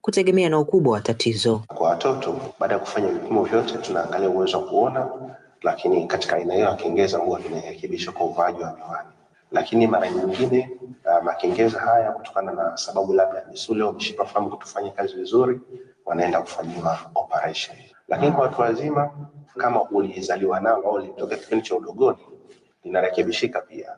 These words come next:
Speaker 2: lakini mara nyingi tutakuwa tunarekebisha tu muonekano kwamba jicho litarudi katika uelekeo wake mzuri, lakini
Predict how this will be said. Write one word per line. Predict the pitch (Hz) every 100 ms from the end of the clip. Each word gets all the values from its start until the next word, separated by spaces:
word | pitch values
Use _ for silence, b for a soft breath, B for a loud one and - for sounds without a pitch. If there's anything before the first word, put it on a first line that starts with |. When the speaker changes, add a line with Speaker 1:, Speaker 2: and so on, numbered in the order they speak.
| -
Speaker 2:
lakini | - - 104
mara | 92 85
nyingi | 92 139 131 - - - _ _ -
tutakuwa | - 101 104
tunarekebisha | 95 87 85 - - - 87
tu | - 107 131 - - 123 -
muonekano | 92 92 90 - 107 90 82 -
kwamba | - 82 82
jicho | 82 98 - 92
litarudi | 87 - 80 - 120 123
katika | - - - 101 104 B B B
uelekeo | 90 95 92 92 95
wake | 101 120 117
mzuri, | 104 117 139 143 - - - b b b
lakini | 82 - 90 87 82 82